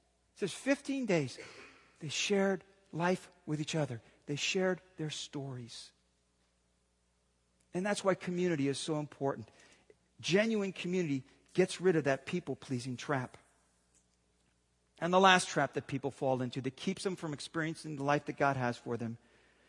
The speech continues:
is the regrets from my past trap.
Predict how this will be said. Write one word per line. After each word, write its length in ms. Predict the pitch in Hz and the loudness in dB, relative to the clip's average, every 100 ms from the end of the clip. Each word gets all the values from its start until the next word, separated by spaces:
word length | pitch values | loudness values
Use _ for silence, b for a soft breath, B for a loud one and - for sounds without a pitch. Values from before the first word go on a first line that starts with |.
| _ | _
is 200 | - 143 | 0 0
the 220 | 127 147 139 | 6 8 8
regrets 460 | 131 135 151 160 | 4 4 6 6
from 260 | - 165 151 | 2 2 4
my 160 | 139 139 | 2 0
past 480 | - 135 123 - | 0 0 0 -4
trap. 360 | - 117 107 - | -4 -4 -4 -8